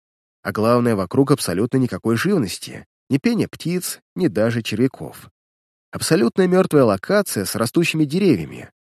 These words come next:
но без присущей всему этому экосистемы. Только растительная жизнь, иногда появляющиеся свинорылые противники. Следующий противник, кстати, тоже нашел меня сам.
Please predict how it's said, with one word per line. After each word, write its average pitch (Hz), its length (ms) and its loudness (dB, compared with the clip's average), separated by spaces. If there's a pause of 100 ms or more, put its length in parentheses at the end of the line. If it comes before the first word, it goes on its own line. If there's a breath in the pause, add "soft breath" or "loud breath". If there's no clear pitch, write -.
(260)
но 139 180 4
без 247 240 0
присущей 165 540 2
всему 123 400 0
этому 101 480 -2
экосистемы. - 880 -8 (680)
Только 135 280 6
растительная 98 560 -2
жизнь, 160 460 -2 (320)
иногда 180 400 2
появляющиеся 147 840 2
свинорылые 117 720 0
противники. - 720 -8 (680)
Следующий 113 480 0
противник, 117 500 -2
кстати, - 520 -10 (160)
тоже 202 240 4
нашел 123 320 0
меня 139 240 2
сам. - 380 -10